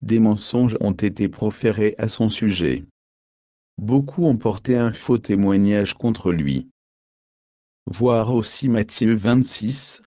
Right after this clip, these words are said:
soixante. Il a dû porter le poids du péché de l'humanité. Ésaïe cinquante-trois, six.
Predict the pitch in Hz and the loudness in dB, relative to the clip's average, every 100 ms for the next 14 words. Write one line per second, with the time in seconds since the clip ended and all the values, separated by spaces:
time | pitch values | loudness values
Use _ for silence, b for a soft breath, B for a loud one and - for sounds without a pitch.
0 | _ _ - - 120 117 - 92 80 71 | _ _ -16 -6 -2 -2 -2 -2 -2 -4
1 | - - - _ _ _ _ _ _ _ | -6 -12 -12 _ _ _ _ _ _ _
2 | _ _ 117 110 101 127 139 151 143 147 | _ _ 0 2 2 -2 0 -2 0 0
3 | 120 98 - 101 113 113 110 107 - 139 | 0 0 -2 0 0 -2 -2 -2 0 -2
4 | 127 139 131 131 110 98 - 82 71 - | 2 2 4 4 4 2 0 -4 -4 -10
5 | _ _ _ _ _ _ _ _ _ _ | _ _ _ _ _ _ _ _ _ _
6 | _ - 117 110 113 135 123 147 139 127 | _ 0 2 4 4 2 0 0 2 2
7 | 113 - - 87 85 92 _ _ - - | 0 -2 -2 -2 -2 -4 _ _ -20 -8
8 | - 101 - - - | -4 -4 -6 -14 -16